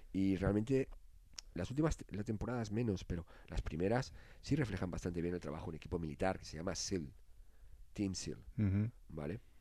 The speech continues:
Speaker 1: Es una serie, está maja y refleja bastante lo que es, eh, dentro.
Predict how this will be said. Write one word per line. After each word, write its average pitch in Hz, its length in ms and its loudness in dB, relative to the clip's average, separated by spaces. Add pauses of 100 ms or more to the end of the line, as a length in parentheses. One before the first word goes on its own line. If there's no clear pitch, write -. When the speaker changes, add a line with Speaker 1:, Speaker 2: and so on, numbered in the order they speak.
(640)
Speaker 1:
Es 90 220 -2
una 92 160 0
serie, 78 540 -2 (640)
está - 260 -4
maja 101 360 -2
y 73 60 -2
refleja 82 680 -2
bastante 87 460 -2
lo 80 120 -2
que 78 80 -4
es, 78 140 -6
eh, 71 280 -6
dentro. 85 360 -2